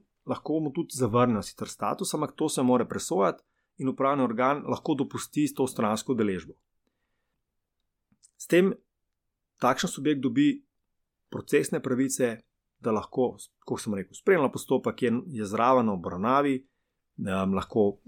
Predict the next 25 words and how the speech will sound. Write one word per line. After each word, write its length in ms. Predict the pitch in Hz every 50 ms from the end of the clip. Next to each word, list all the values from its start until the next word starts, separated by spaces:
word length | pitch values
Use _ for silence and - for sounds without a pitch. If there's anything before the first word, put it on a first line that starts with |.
| 233 240 - _ _ -
vlaga 320 | 120 110 107 107 110 107
predvsem 380 | - 98 95 - 120 110 110 110 -
tudi 240 | - 113 101 110 -
pravna 320 | - 98 95 98 101 107
sredstva 420 | - - - 110 110 - - 117 98
zoper 300 | 98 101 - - 101 -
to 120 | - 104 95
končno 360 | - 95 95 98 - - 110
odločbo. 400 | 95 90 82 82 - - - - _ _ _ _ _ _ _ _ _ _ _ _ _ _ _ _ _ _ _ -
V 120 | 117 113
okoljskih 340 | - 160 185 196 190 - 175
zadevah, 360 | 160 147 147 160 170 170 -
kot 140 | - 156 -
pa 80 | - -
že 180 | - 147 160 185
rečeno, 300 | - - - 156 160 165
imamo 260 | 160 156 151 147 -
pa 80 | - 139
neke 200 | 135 147 147 143
specifične, 800 | 127 - 131 135 - 143 131 143 135 - 135 123 117 113 - _ _ _ _ _ _ _ _ _ _ _ _ -
dosti 380 | 131 117 131 143 143 - -
bolj 140 | 139 139 139 120
zahtevne 600 | 131 131 - - - 143 156 156 147 127 107 92
situacije 800 | - - 127 - - 113 104 104 110 123 - - - 127 113 104
za 420 | 95 104 110 117 127 123 - -